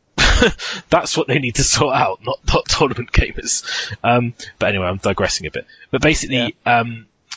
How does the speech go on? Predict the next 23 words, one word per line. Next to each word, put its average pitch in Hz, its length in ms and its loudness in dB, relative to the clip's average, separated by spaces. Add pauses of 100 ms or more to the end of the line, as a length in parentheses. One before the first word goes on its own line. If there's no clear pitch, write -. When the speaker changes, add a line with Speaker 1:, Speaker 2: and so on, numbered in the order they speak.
(280)
Speaker 1:
that's - 380 0
the 135 120 -6
sort - 260 -4
of - 60 -12
the 127 60 -6
core 120 280 -4
set - 200 -2
of 113 120 -4
rules. 104 280 -4
Now, 120 100 -4
the 135 100 2
only 190 140 0
thing 165 320 -4
that 135 160 -4
I, 123 300 -2 (100)
I 117 100 -2
wanna 120 180 -2
talk - 280 -8
about 98 360 0 (220)
is 110 400 -2 (540)
the 120 80 -2
mechanic 120 640 2
around, 107 560 0